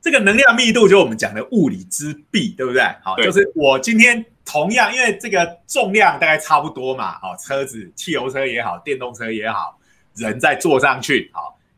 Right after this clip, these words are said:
Speaker 1: 重量应该是在同一个数量级上面。然后我又，又要移动，我的续航力要差不多的话，呃，其实所需要的能量大概也是差不多。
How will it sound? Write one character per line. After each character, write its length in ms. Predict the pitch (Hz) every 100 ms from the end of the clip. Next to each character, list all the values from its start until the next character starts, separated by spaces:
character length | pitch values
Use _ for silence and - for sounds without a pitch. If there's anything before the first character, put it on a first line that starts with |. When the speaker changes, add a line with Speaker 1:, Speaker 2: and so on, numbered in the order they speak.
| _
Speaker 1:
重 200 | - 175
量 180 | 160 139
应 80 | 139
该 140 | 139
是 60 | 139
在 120 | 131
同 220 | - 113
一 20 |
个 100 | 117 113
数 240 | - 135
量 200 | 127 104
级 160 | 107 82
上 240 | 110 107
面。 240 | 110 104 - _ _
然 140 | 165
后 100 | 226
我 80 | 131
又， 220 | 175 220
又 60 | 240
要 300 | 226 214 208
移 260 | 147 170 185
动， 200 | 220 131
我 40 |
的 80 | 131
续 280 | 147 254 180
航 200 | 139 160
力 140 | 196
要 180 | 185 180
差 300 | 175 - 190
不 140 | 196 196
多 260 | 185 180
的 140 | 165 139
话， 320 | 180 - - _ _ _ -
呃， 260 | 113 107
其 120 | 113 156
实 200 | 131 107
所 420 | - - 113 117
需 180 | - 214
要 140 | 185
的 100 | 131
能 200 | 120 131
量 200 | 170 131 - -
大 140 | 147
概 140 | 143
也 120 | 95 -
是 140 | 110
差 180 | - 101
不 140 | 110
多。 260 | 107 101